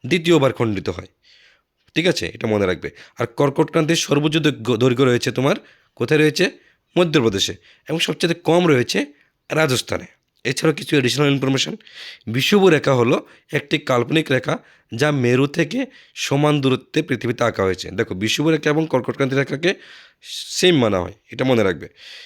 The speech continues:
এটি পৃথিবীকে উত্তর ও দক্ষিণ গোলার্ধে বিভক্ত করে। এটি জিরো ডিগ্রি অক্ষাংশের সমান্তরাল গঠন করে। এটি তেরোটি দেশের মধ্যে দিয়ে যায়। বিষুব রেখার কথা বলছি এখানে,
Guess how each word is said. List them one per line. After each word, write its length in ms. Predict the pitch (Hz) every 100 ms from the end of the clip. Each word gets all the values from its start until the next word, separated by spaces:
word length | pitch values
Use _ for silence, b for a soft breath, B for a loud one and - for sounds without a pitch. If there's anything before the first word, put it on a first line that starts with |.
| B
এটি 240 | 151 151 185
পৃথিবীকে 520 | 160 156 160 147 139
উত্তর 400 | 131 - 156 170
ও 60 |
দক্ষিণ 320 | 151 131 165 156
গোলার্ধে 300 | 147 127 143
বিভক্ত 320 | 107 104 104
করে। 200 | 92 85 - B B -
এটি 260 | 143 185
জিরো 300 | 135 120 147
ডিগ্রি 220 | 160 156
অক্ষাংশের 540 | 160 - 156 160 147 135
সমান্তরাল 640 | - 131 139 127 127 151 - B B -
গঠন 300 | 117 120 113
করে। 220 | 92 85 - B B B
এটি 240 | 143 143
তেরোটি 380 | 170 143 131 156
দেশের 260 | 156 143 147
মধ্যে 240 | 131 123
দিয়ে 200 | 117 117
যায়। 180 | 95 87 - _
বিষুব 280 | 117 135 151
রেখার 260 | 127 113 107
কথা 160 | 104
বলছি 260 | 101 95 101
এখানে, 180 | 85